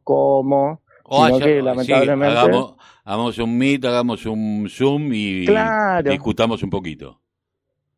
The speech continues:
Speaker 1: Claro, nos hemos encontrado con, con respuestas muy cerradas, eh, y entendemos que se puede solucionar porque el presupuesto, bueno, con el cambio de gobierno,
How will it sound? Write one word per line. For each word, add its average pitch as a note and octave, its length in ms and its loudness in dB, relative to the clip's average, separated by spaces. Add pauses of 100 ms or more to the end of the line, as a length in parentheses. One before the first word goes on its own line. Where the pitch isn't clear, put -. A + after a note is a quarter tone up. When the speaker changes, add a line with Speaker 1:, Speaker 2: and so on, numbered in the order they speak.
(220)
Speaker 1:
Claro, D#3+ 300 2
nos C#3 140 -4
hemos F3+ 200 0
encontrado D3+ 520 2
con, C3+ 240 -2
con B2+ 160 -2
respuestas D3+ 480 -2
muy D#3 160 -2
cerradas, F3 880 0 (520)
eh, C3+ 760 2 (260)
y - 60 4
entendemos B3 320 2
que C4 60 -2
se B3 100 0
puede C4+ 220 2
solucionar G3+ 520 2
porque A#3 340 0
el C#3 140 2
presupuesto, D#3 840 0
bueno, D#3+ 200 2
con B2 120 0
el A#2 80 -2
cambio D#3+ 240 2
de D3+ 80 4
gobierno, F3+ 720 2